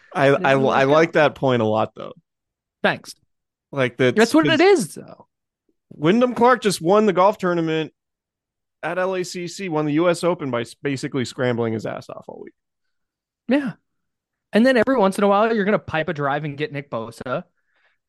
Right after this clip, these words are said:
Speaker 2: and you're gonna hit a fifty-foot putt and get Deebo Samuel. And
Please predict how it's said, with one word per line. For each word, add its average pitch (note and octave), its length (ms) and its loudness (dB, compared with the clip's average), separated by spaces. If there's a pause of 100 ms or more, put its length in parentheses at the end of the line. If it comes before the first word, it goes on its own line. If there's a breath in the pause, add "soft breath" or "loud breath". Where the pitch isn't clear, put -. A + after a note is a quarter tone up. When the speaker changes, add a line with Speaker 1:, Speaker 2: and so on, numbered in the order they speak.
(100)
Speaker 2:
and D3 240 0
you're C#3+ 120 -2
gonna D3+ 240 -4
hit D#3 140 -2
a D3 360 -4 (1080)
fifty-foot E3 640 -6
putt - 360 -6 (140)
and C#3 240 -6
get C#3 340 -6 (360)
Deebo C3 400 -4
Samuel. A2+ 500 -14 (1120)
And B2+ 760 -8